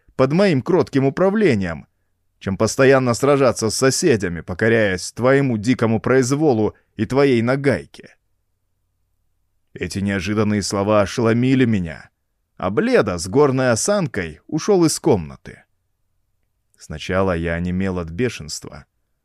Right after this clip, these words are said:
но потом испустил дикий крик и помчался из лагеря брата в Дунайский лес. Едва успел я достичь своего жилища на реке Тиссе,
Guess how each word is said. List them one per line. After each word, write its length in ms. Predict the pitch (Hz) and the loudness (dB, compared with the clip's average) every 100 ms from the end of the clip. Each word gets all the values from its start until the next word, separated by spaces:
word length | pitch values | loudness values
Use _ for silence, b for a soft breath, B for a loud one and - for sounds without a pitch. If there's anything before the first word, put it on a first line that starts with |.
| _ - | _ -8
но 180 | 101 113 | -4 0
потом 420 | 117 170 156 135 | 0 4 4 4
испустил 540 | 123 - 131 - 156 | 0 -2 -4 0 0
дикий 380 | 117 117 139 127 | 0 -2 -2 -2
крик 440 | - 151 180 - - _ _ - | 0 0 0 -2 -8 _ _ -14
и 120 | 87 | -8
помчался 640 | 92 101 - 139 127 139 | -6 -2 2 2 4 2
из 100 | 120 | 2
лагеря 400 | 117 131 120 120 | 2 2 2 2
брата 500 | 104 131 117 117 98 85 | 2 2 2 0 -2 -4
в 60 | |
Дунайский 600 | 90 113 123 107 92 - | -4 -2 0 0 -2 -4
лес. 400 | 117 107 - - - _ _ _ _ _ _ _ _ _ - | -2 -4 -6 -14 -18 _ _ _ _ _ _ _ _ _ -14
Едва 340 | 78 82 107 | -8 -2 0
успел 400 | 104 - 113 117 | 0 -2 -2 0
я 120 | 107 | 0
достичь 440 | 101 95 - 110 - | 0 -4 -6 -8 -4
своего 300 | 110 101 104 | -2 -2 -2
жилища 540 | 98 104 123 - 104 | -2 0 0 0 -4
на 100 | 95 | -2
реке 280 | 92 87 92 | -4 -4 -6
Тиссе, 600 | - 131 104 - 85 | -4 -6 -4 -6 -8